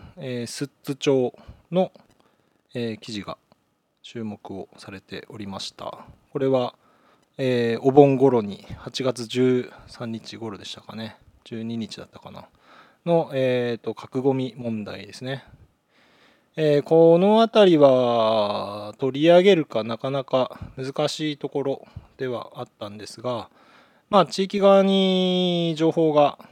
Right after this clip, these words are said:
あったりするようなことは多く、えー、まあ、どこまで言っていいのかというのもあるんですが、うん、今後はこういうものもですね、えー、しっかりと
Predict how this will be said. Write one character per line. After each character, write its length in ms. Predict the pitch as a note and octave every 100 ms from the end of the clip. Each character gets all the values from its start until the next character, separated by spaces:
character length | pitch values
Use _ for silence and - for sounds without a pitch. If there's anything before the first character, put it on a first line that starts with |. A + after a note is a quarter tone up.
| - _
あ 80 | D#3
っ 20 |
た 180 | - B2
り 60 |
す 160 | A2+ -
る 80 | C3
よ 160 | C#3+
う 40 | B2+
な 100 | G2
こ 140 | -
と 120 | -
は 100 | A2+
多 160 | B2+ B2
く、 300 | - G2 F2+ _ _ - _ _ _
え 460 | C3 B2 A#2 A#2 A2+
ー、 20 |
ま 100 | B2
あ、 20 | A#2+
ど 100 | B2
こ 100 | B2+
ま 140 | B2
で 80 | A#2+
言 120 | A#2
っ 20 |
て 180 | - -
い 60 | B2
い 40 |
の 100 | G2+
か 120 | -
と 100 | -
い 40 | G2+
う 40 |
の 60 | F#2+
も 200 | F#2+ G2+
あ 40 |
る 100 | A2+
ん 60 | G2
で 80 |
す 140 | G2 A2+
が、 200 | B2+ - - - - _ _ _ _ _ _ _ -
う 100 | D#3
ん、 300 | D3+ C#3+ C3+
今 220 | - F#3
後 120 | F#3+
は 220 | F3+ E3+
こ 220 | E3 E3 D#3+
う 60 |
い 160 | D#3+ D#3+
う 40 |
も 140 | D#3 D#3
の 80 |
も 140 | D3+ G#2
で 100 | -
す 180 | - G#2+
ね、 260 | G#2+ G#2+ - - _
え 380 | A#2+ A#2 A2 G#2+
ー、 40 | G#2+
し 100 | -
っ 40 |
か 140 | - A2+
り 120 | -
と 280 | - E2+